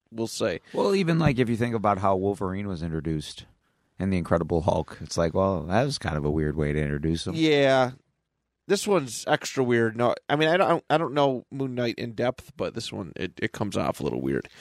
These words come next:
Speaker 1: But, uh, yeah, they're fighting, they're fighting, they're going back and forth. There's a bunch of people looking around. But, yeah, it's, it's, you know, Werewolf tries to bite his, like, neck. Moon Knight punches him in the face. Just back and forth, back and forth.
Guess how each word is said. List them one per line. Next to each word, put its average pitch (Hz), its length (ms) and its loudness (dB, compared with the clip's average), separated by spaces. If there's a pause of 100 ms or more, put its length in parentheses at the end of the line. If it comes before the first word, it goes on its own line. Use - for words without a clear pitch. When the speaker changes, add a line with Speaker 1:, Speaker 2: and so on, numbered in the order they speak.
(560)
Speaker 1:
But, 131 280 0
uh, 143 120 4
yeah, 170 220 4
they're 170 140 2
fighting, 202 320 0
they're 175 100 0
fighting, 196 240 0
they're 160 100 -4
going 170 240 2
back 170 240 2
and 147 120 -4
forth. 165 340 2
There's 131 160 -4
a 123 60 0
bunch 175 240 0
of - 80 -8
people 196 420 0 (1040)
looking 151 300 -2
around. 156 580 4 (420)
But, 127 160 4
yeah, 156 200 4
it's, - 160 -4
it's, - 540 -4
you 82 160 -6
know, 117 220 -4 (540)
Werewolf 139 400 4
tries 131 260 2
to 120 60 -4
bite 127 280 4
his, 117 280 -4
like, 110 180 -10
neck. 190 460 2 (320)
Moon 131 200 -4
Knight 120 180 0
punches - 340 -2
him 117 80 -4
in 104 60 -10
the 117 80 -6
face. 170 540 2 (540)
Just 113 240 -6
back 190 280 2
and 120 100 -8
forth, 127 360 2
back 120 260 2
and 113 120 -8
forth. 107 340 -4